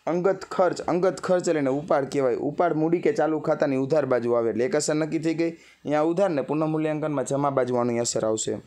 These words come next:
પુનઃગઠન ખર્ચના બાર હજાર પંડિતે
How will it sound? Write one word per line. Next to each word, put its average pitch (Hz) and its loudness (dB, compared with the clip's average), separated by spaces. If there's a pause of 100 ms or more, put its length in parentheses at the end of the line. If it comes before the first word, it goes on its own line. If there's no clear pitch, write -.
(640)
પુનઃગઠન 170 0
ખર્ચના 165 0
બાર 147 4
હજાર 151 0
પંડિતે 151 0